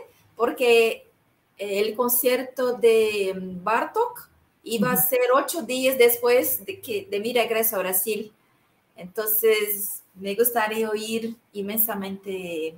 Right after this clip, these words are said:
Speaker 1: en vivo. <laughs> Perdón por no estar allá. <laughs>
Speaker 2: Ah, no, no, no, pero, bueno, a lo mejor en otra ocasión se, se da la
Speaker 1: Sí, en otra
Speaker 2: oportunidad.
Speaker 1: ocasión,
Speaker 2: Yo,
Speaker 1: por favor.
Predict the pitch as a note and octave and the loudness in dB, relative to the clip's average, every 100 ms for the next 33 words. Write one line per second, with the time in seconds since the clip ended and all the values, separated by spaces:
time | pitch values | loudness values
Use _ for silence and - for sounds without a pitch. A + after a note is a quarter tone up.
0 | - - F#3 F#3 A3 F3+ F3 A#3 _ _ | -14 -10 -8 -4 -4 -4 -8 -10 _ _
1 | _ - - A4 - A3+ A3 B3 D#4+ D4 | _ -20 -18 -8 0 2 2 2 2 2
2 | C4+ C4 E4 D4 C4 A#3 G3 C4 - _ | 2 0 0 2 4 4 2 -2 -10 _
3 | _ - F#4 A4+ G4 - - D#4 D4 C#4 | _ -10 -8 -8 -10 -12 4 8 10 12
4 | C4 C4 C4+ C#4 C4+ C4 B3+ B3 A#3+ B3 | 10 10 8 8 8 6 4 2 4 4
5 | A#3+ A#3+ A#3+ F4 G4 - - - - C4+ | 6 4 2 -4 -8 -10 -12 -4 6 8
6 | C4 C4 - _ _ _ - - - C#4 | 10 8 2 _ _ _ -20 -20 0 6
7 | B3+ C4 C#4+ D#4 D4 C4 A#3 A3 G#3+ G3+ | 8 10 8 6 4 6 6 6 4 2
8 | A3 G3+ G#3 - A3 G3 G3 - A3 D#4+ | -2 -4 -6 -4 -2 -2 -6 -6 0 2
9 | D#4 E4 D4+ C4+ C#4 - - G3 C#4 C#4 | 4 6 4 4 2 -2 -4 -4 -4 -2
10 | C4+ C4 D#4 C#4+ C4+ - | -2 0 0 0 -4 -10